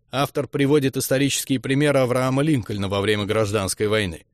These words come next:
Его миссией было не просто выиграть войну или наказать южан, «а спасти Союз». Это чёткое видение позволяло ему принимать тяжелейшие, но необходимые решения,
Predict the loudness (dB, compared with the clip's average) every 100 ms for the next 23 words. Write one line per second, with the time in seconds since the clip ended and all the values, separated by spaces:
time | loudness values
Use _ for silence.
0 | _ _ _ _ _ -6 0 2 2 0
1 | 0 0 2 2 2 0 -2 0 -2 0
2 | -2 0 0 -2 0 0 2 2 2 2
3 | 4 2 2 0 0 2 0 0 2 2
4 | 4 2 2 -6 _ _ _ _ _ -4
5 | -4 -4 -4 -4 -6 -4 -2 0 0 2
6 | 2 0 -4 -10 _ _ _ _ _ _
7 | -12 -8 -2 2 2 2 4 6 4 2
8 | 0 0 0 0 2 2 4 2 2 0
9 | 0 -2 0 0 -2 -2 0 4 4 4
10 | 2 2 2 2 2 0 -2 -2 -2 0
11 | 0 0 -2 -2 0 0 0 -4